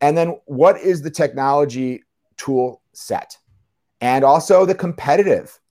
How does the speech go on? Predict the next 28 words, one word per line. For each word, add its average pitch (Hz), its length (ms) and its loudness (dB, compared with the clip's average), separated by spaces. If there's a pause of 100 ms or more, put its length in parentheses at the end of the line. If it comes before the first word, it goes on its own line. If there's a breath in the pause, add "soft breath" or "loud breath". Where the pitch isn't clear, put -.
(220)
vision, 98 480 -10
because 117 320 -4
co-, 123 300 -4
competitors 135 500 -2
tell 123 160 -2
you 113 120 -2
not 113 140 -4
only 120 220 -4
the 98 140 -6
bar 107 340 2
that 120 120 -4
you 101 120 -8
have 107 200 -2
to 104 80 -10
exceed, 127 500 -8 (640)
as 107 180 -2
well 151 280 6
as 127 400 4 (120)
can 123 140 -4
give 113 160 -2
you 123 140 2
ideas 123 420 0
for 113 140 -10
things 113 420 -8
that, 110 400 -4
uh, 110 280 0
would 113 180 -2
be 113 260 -4